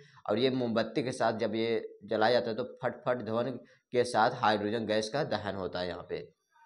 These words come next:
यहाँ पे इसको देख लेते हैं, आम्ल के साथ यहाँ पे अपक्रिया कैसे करता है, इसको भी देख लेते हैं। यहाँ पे आम्ल और ये क्षार दिया हुआ है। आम्ल और धातु, आम्ल और धातु मिलकर क्या बनाते हैं? लवण बनाते हैं। और यहाँ पे क्या कहता है?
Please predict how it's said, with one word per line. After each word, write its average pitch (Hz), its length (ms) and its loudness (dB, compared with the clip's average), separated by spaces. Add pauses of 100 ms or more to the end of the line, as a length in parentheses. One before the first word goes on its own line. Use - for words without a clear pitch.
(300)
यहाँ 107 240 2
पे 113 60 -4
इसको 117 220 -2
देख 101 200 2
लेते 92 280 -2
हैं, 82 280 -12 (800)
आम्ल 131 240 4
के 135 100 0
साथ 135 220 4
यहाँ 131 140 -2
पे 127 100 0
अपक्रिया 123 300 0
कैसे 127 220 0
करता 120 220 -2
है, - 140 0
इसको 117 200 -4
भी 117 80 -4
देख 110 160 0
लेते 110 200 0
हैं। 107 80 2
यहाँ 98 120 -2
पे 85 240 -10 (840)
आम्ल 123 240 2
और 127 200 2
ये 123 80 2
क्षार 101 340 2
दिया 98 180 0
हुआ 90 140 -2
है। 85 100 -4 (300)
आम्ल 131 220 6
और 131 520 4 (300)
धातु, 110 400 6 (120)
आम्ल 123 180 4
और 139 80 8
धातु 120 280 2
मिलकर 127 240 -2
क्या 139 140 6
बनाते 120 260 2
हैं? 104 60 2
लवण 113 200 6
बनाते 131 280 2
हैं। 113 300 -4 (220)
और 113 120 6
यहाँ 127 220 6
पे 139 120 0
क्या 139 160 6
कहता 139 240 2
है? 139 180 0